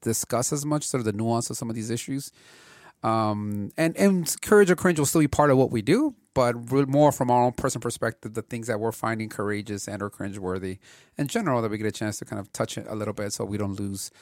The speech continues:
kind of the roots of what this podcast has been. So, look, I hope everyone enjoys it. I hope it's, uh, uh, it, that people find it valuable. And, uh, more than anything, if, you know, I hope we, we get feedback on, on any, uh,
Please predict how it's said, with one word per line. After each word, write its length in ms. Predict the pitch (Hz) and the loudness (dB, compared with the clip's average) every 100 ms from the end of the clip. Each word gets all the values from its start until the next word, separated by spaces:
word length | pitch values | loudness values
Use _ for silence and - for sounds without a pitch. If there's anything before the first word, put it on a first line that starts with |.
| - _ _ | -20 _ _
kind 140 | - 117 | -6 0
of 40 | |
the 100 | 113 | 0
roots 340 | 104 110 107 - | 0 0 -2 -4
of 100 | 95 | -2
what 180 | 95 | -2
this 160 | - - | -4 -8
podcast 680 | - 85 - - 85 - - _ | -6 -8 -8 -10 -10 -12 -16 _
has 280 | - - 90 | -12 -12 -12
been. 180 | 80 71 | -14 -6
So, 180 | - 135 | 0 4
look, 180 | 196 180 | 4 6
I 40 | |
hope 180 | 156 185 | 6 8
everyone 220 | 190 185 | 10 10
enjoys 260 | 175 185 190 | 8 6 6
it. 100 | 220 139 | 4 4
I 40 | |
hope 240 | 147 156 | 4 4
it's, 240 | 156 143 - | 4 2 2
uh, 280 | 139 131 123 - - - - - - | 4 4 2 -4 -20 -20 -20 -20 -4
uh, 340 | 135 127 123 123 | 2 4 4 2
it, 240 | 139 127 | 2 2
that 120 | 127 127 | 0 -2
people 160 | 135 135 | -2 0
find 200 | 135 127 | 2 2
it 80 | 117 | 2
valuable. 680 | 113 117 151 165 180 170 - | 2 0 0 2 4 2 0
And, 320 | 120 117 117 | 0 0 0
uh, 100 | 113 | -2
more 160 | 110 123 | 0 0
than 80 | 113 | 0
anything, 380 | 123 113 104 | -2 -4 -4
if, 360 | 104 101 - - | -4 -6 -10 -16
you 100 | - | -10
know, 220 | 107 98 98 | -6 -4 -4
I 100 | 101 | -4
hope 180 | 104 | -6
we, 280 | 107 101 98 | -8 -10 -10
we 160 | 104 104 | -10 -6
get 240 | 107 98 | -6 -6
feedback 520 | - 113 110 101 98 | -6 -8 -4 -6 -4
on, 300 | 98 92 95 95 | -6 -4 -6 -8
on 160 | 101 | -8
any, 500 | 101 101 101 98 95 92 _ _ - | -8 -8 -8 -10 -12 -16 _ _ -16
uh, 240 | 107 - | -12 -12